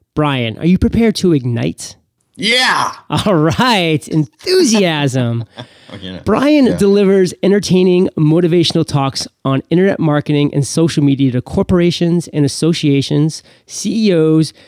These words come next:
Speaker 1: business owners, and expert marketers. He is author of The Like Economy,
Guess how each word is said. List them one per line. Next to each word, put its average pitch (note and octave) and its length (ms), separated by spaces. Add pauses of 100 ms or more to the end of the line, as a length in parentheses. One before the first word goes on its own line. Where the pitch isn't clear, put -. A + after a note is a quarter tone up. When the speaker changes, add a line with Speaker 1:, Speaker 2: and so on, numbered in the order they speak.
(200)
Speaker 1:
business F3 320
owners, F#3 460
and - 240
expert - 340
marketers. A#2 600 (680)
He A#3+ 220
is A#3+ 120 (100)
author F3+ 380
of D3+ 320
The D3+ 160
Like C#3+ 240
Economy, G#3+ 600